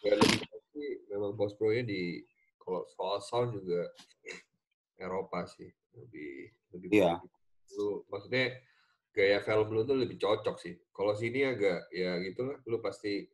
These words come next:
Speaker 2: Ya, da-, iya, dari awal udah, udah ngeh sih. Gara-gara di film pendek tuh nggak sekali dua kali, kayak tiga, empat kali lah kayaknya mengalami, "Wah, gila ya orang, orang pos di Indonesia emang, aduh, eh, attitude sih sama,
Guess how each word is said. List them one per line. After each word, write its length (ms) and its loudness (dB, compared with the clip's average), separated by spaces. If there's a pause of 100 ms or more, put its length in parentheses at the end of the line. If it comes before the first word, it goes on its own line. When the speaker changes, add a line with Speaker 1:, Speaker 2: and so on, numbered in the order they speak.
(160)
Speaker 2:
Ya, 80 8
da-, 240 10
iya, 320 10
dari 240 8
awal 320 12
udah, 160 12
udah 240 8
ngeh 240 8
sih. 240 6
Gara-gara 400 10
di 80 6
film 240 6
pendek 240 8
tuh 160 4
nggak 160 8
sekali 240 6
dua 160 8
kali, 240 8
kayak 160 4 (160)
tiga, 320 6
empat 240 4
kali 320 8
lah 80 6
kayaknya 240 4
mengalami, 480 6 (400)
"Wah, 160 -2
gila 320 6
ya 80 10
orang, 320 4
orang 320 2
pos 320 4
di 160 6
Indonesia 400 4
emang, 400 0 (1300)
aduh, 240 4 (720)
eh, 720 8 (160)
attitude 400 6
sih 400 6
sama, 640 4